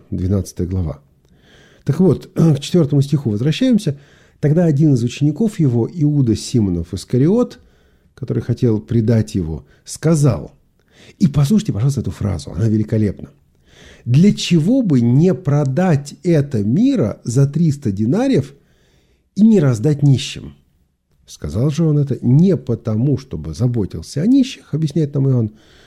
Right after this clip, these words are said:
но потому что был вор. Он имел при себе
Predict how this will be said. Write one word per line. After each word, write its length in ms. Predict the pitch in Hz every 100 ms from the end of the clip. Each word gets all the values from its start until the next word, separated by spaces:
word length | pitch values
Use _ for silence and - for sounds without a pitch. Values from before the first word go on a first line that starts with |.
| _ _
но 120 | 143
потому 280 | 165 101 131
что 160 | 139 92
был 180 | 95 95
вор. 500 | 90 92 104 98 - _ _ _ -
Он 220 | 147 117
имел 260 | 90 139
при 200 | - 95
себе 520 | 92 - 85 110 123